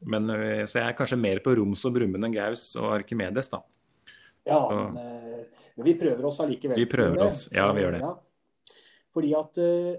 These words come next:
Speaker 2: syli-, altså, det første her så satte jeg opp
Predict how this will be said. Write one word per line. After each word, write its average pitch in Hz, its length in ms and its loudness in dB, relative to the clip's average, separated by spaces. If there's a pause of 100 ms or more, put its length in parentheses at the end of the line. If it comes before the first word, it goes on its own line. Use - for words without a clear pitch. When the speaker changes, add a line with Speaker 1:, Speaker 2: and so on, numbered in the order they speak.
Speaker 2:
syli-, 143 480 -6
altså, 165 400 -6 (100)
det 165 240 -8
første 156 600 -6
her 135 260 -8
så 143 220 -10
satte - 240 -10
jeg 110 80 -8
opp 117 140 -10